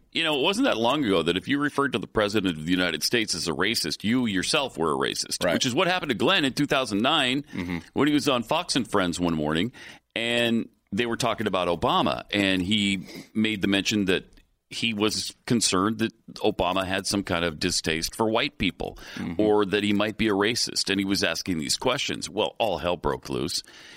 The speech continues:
Speaker 1: And ever since then, they've been bashing him with that, that he
Speaker 2: Mm-hmm.
Speaker 1: once called the president a racist. So they labeled him as a racist. Well, now Nancy Pelosi, the Speaker of the House, is calling the president a racist, and that's perfectly fine.
Speaker 2: Yeah.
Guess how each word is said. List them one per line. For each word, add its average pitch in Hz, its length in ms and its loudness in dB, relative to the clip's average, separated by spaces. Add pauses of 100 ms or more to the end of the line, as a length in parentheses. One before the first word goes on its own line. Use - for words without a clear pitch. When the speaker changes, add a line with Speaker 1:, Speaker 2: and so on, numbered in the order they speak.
(100)
Speaker 1:
And 143 140 2
ever 143 180 0
since 170 320 0
then, 98 420 0
they've 98 280 2
been 87 420 2 (340)
bashing 101 600 -2
him 67 220 -2
with 62 160 -4
that, 62 320 -4
that - 140 0
he 92 80 4
Speaker 2:
Mm-hmm. 85 80 0
Speaker 1:
once 120 260 0
called 123 260 -2
the 110 80 -8
president 117 460 0
a 87 40 0
racist. 87 540 0 (300)
So 131 360 0 (100)
they 127 160 2
labeled 156 320 0
him 208 180 2
as 131 140 0
a - 20 0
racist. - 540 -2
Well, 185 180 2
now 208 460 0
Nancy 208 340 0
Pelosi, 190 480 0
the 160 100 0
Speaker 196 540 0
of 156 100 -2
the 139 100 0
House, 190 520 -2 (320)
is - 160 0
calling 110 300 2
the 90 80 0
president 92 500 2
a 82 80 2
racist, 87 440 0
and 135 120 2
that's 165 200 0
perfectly 160 540 0
fine. 92 540 -2
Speaker 2:
Yeah. 80 220 -6